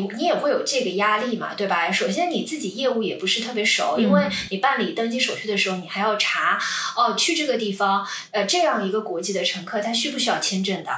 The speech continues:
Speaker 1: 他是属于哪种签证？所以就是，一是业务上面你是会很生疏，第二就是语言交流方面，
Speaker 2: 嗯。
Speaker 1: 对吧？第三是你面对一个陌生的乘客，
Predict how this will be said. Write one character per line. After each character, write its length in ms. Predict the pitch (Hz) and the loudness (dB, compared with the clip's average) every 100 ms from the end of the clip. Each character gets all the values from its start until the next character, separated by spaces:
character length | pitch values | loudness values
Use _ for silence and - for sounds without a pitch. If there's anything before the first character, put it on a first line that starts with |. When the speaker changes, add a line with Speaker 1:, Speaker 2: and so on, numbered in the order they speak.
| - - | -8 -4
Speaker 1:
他 140 | 262 | 0
是 140 | - - | 2 2
属 240 | - 180 | 0 0
于 40 | |
哪 160 | 190 175 | -2 0
种 200 | 226 180 | -2 -2
签 260 | - 185 190 | -2 -2 -2
证？ 140 | 180 - - - - | -4 -4 -8 -6 -2
所 160 | 285 | 0
以 200 | 320 233 | 0 2
就 100 | 247 | 2
是， 260 | 254 254 233 - - | 2 2 0 -4 -4
一 180 | 330 359 | 0 2
是 200 | 359 330 | 2 0
业 140 | 277 381 | 0 0
务 140 | 247 | 2
上 220 | 226 233 | 2 2
面 160 | 208 175 | 0 -4
你 80 | 156 | -4
是 160 | 220 | -4
会 180 | 226 196 | -2 -4
很 160 | 196 190 | -6 -6
生 180 | 190 185 | -6 -4
疏， 360 | - 190 190 | -2 -2 -2
第 100 | 254 | 0
二 160 | 269 226 | 0 2
就 100 | 226 | 0
是 200 | 220 196 | 0 -2
语 160 | 175 | -6
言 160 | 165 160 | -10 -4
交 220 | 233 311 | 0 2
流 120 | 294 | 0
方 220 | - - - | -2 -6 -4
面， 160 | - | -2
Speaker 2:
嗯。 240 | 254 214 214 | 0 2 4
Speaker 1:
对 60 | |
吧？ 160 | 202 - | 4 2
第 100 | 269 | 0
三 220 | 269 294 | 0 2
是 180 | 302 254 | 2 0
你 80 | 190 | -2
面 200 | 185 226 | -2 -2
对 160 | 226 208 | 0 0
一 80 | 196 | 0
个 160 | 247 | 0
陌 220 | 277 277 | 0 2
生 200 | 202 254 | 2 2
的 80 | 247 | 0
乘 220 | - - - | -2 -6 -8
客， 340 | - 294 - | -2 0 0